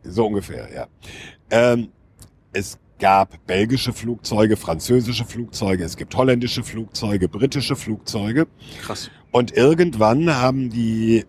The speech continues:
Speaker 1: das waren noch nicht mal die Amerikaner selbst. Die Amerikaner hätten das wohl weiter veröffentlicht, aber dann haben Verbündete gesagt, „Das finden wir nicht gut.“
Speaker 2: Warum?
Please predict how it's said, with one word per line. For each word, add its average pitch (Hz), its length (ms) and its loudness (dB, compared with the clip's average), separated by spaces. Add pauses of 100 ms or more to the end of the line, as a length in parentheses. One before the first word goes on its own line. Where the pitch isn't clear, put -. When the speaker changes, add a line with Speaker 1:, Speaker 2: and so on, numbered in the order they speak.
(400)
Speaker 1:
das 117 180 -2
waren 160 140 2
noch 143 100 2
nicht 160 160 -6
mal 147 80 0
die 135 140 0
Amerikaner 131 480 -4
selbst. 175 400 2
Die - 60 -6
Amerikaner 107 540 0
hätten 143 180 -4
das 131 160 -4
wohl 104 120 -4
weiter 90 280 -4
veröffentlicht, 147 640 -4 (500)
aber 117 180 4
dann 127 180 4
haben 127 160 0
Verbündete 135 600 2
gesagt, 135 280 -2
„Das 135 120 -4
finden 165 220 -2
wir 151 80 4
nicht 147 180 0
gut.“ 120 340 0
Speaker 2:
Warum? 107 240 0